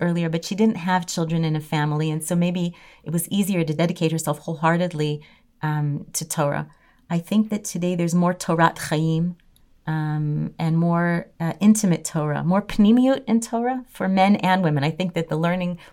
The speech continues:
women's learning has affected men's learning in the way, uh, they see learning. And, um, I think that the fact that many women came to Torah as adults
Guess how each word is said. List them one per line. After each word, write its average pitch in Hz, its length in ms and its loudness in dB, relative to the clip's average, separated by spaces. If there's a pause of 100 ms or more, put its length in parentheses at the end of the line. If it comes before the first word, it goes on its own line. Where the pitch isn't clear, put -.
women's 208 320 4
learning 196 280 2
has 170 180 -2
affected 160 480 0
men's 190 320 4
learning 180 320 2
in 165 80 4
the 156 80 0
way, 151 380 -2 (460)
uh, 160 140 0
they 151 220 2
see 202 240 -2
learning. 202 540 2 (580)
And, 165 640 2 (140)
um, 160 320 -2
I 175 80 2
think 226 320 2
that 240 100 0
the 165 80 -2
fact 175 260 0
that - 120 -4
many 185 200 2
women 185 300 -2
came 180 240 -6
to 180 140 -12
Torah 180 500 -2
as 160 160 -2
adults 175 540 -2